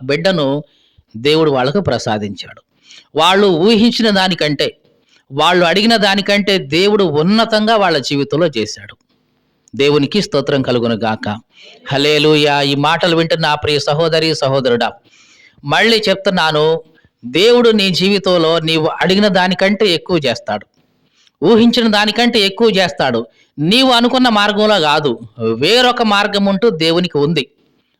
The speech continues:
ఆ మార్గంలోనే దేవుడు నీకు మేలు చేస్తాడు. నీవు ఊహించిన దానికంటే, అడిగిన దానికంటే ఎక్కువగా దేవుడు చేస్తాడు.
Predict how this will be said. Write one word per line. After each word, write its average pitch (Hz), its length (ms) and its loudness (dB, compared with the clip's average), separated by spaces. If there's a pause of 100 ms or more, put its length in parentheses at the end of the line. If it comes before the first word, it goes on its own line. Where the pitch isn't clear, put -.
(140)
ఆ 151 200 2
మార్గంలోనే 175 840 0
దేవుడు 156 440 0
నీకు 135 580 -2 (400)
మేలు 151 300 0
చేస్తాడు. 113 560 -6 (580)
నీవు 160 200 0
ఊహించిన 196 480 2
దానికంటే, 170 460 -2
అడిగిన 196 260 0
దానికంటే 185 480 -2
ఎక్కువగా 220 520 0
దేవుడు 151 340 0
చేస్తాడు. 117 500 -4